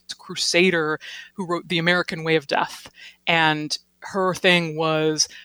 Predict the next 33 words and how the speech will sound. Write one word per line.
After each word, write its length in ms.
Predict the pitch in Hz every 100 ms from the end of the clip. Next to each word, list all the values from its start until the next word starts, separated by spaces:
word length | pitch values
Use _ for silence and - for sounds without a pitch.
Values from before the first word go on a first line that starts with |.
| _
"Funeral 320 | - 233 202 165
homes 440 | 208 196 185 170
are 200 | 151 139
charging 400 | - 247 226 214
you 100 | 208
an 80 | 196
arm 280 | 196 196 185
and 80 | 160
a 40 |
leg, 520 | 214 240 214 202 175
they're 240 | 160 156 147
corrupt, 680 | - 156 180 233 - - 160
they 100 | 165
do 160 | 185
this 220 | 190 175 160
weird 280 | 220 214
embalming 640 | 175 156 214 254 240 233 226
thing, 560 | - 226 214 202 185 180 - 240
what's 180 | 226 -
going 300 | - 190 180
on 200 | 175 165
there?" 360 | 240 269 240 226 - -
And 260 | 175 180 170
it 80 | 220
was 160 | 196 -
this 160 | 196 - -
massive, 560 | 240 262 277 - 175
massive 480 | 165 175 175 - 147
bestseller. 640 | 160 151 - 180 196 - - - - - -
And 280 | 185 175 160
really 320 | 185 240 233
from 240 | - 165
that 240 | 160 170